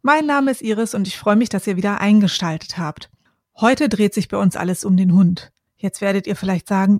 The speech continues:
„Ja, warum denn um den Hund? Ich wollte doch mehr über das Thema Augenerkrankungen erfahren.“ Am neunundzwanzigsten ersten war der Tag des Blindenführhunds. Und natürlich möchten wir euch auch über dieses Thema, über dieses tolle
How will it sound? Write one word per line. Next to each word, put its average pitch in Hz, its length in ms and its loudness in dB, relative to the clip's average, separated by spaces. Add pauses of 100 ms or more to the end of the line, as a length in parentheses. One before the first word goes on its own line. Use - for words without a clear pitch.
„Ja, 185 200 2
warum 208 320 4
denn 220 200 4
um 196 180 4
den 185 220 4
Hund? 269 500 2
Ich - 160 -12
wollte 214 240 2
doch 196 200 -4
mehr 226 420 2 (160)
über 208 160 0
das 202 180 -2
Thema 196 420 2
Augenerkrankungen 202 880 -2
erfahren.“ 180 540 -4 (640)
Am 220 160 0
neunundzwanzigsten 226 880 -2
ersten 247 760 -6 (280)
war 190 100 -2
der 190 160 -4
Tag 220 260 -6
des - 140 -6
Blindenführhunds. 196 1120 -4 (460)
Und 269 180 -2
natürlich 240 640 -2
möchten 202 420 2
wir 196 160 -6
euch 214 260 -4
auch 185 220 -6
über 208 200 -4
dieses 196 340 -6
Thema, 202 580 -2
über 208 160 -2
dieses - 380 -8
tolle 320 400 -2